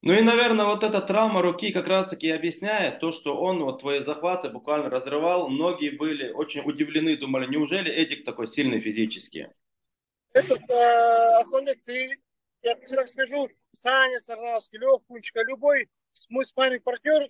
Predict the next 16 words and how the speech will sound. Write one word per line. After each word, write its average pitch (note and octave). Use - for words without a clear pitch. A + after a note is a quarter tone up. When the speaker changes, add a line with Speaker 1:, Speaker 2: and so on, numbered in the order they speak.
Speaker 2:
хвалил C4+
мой B3
захват, B3+
и B3
они A3+
все C4
были A#3+
удивлены, A#3+
как B3
я A#3+
могу A3
контролировать, A3+
держать G#3
человека. G3
Я G#3
вот, A#3+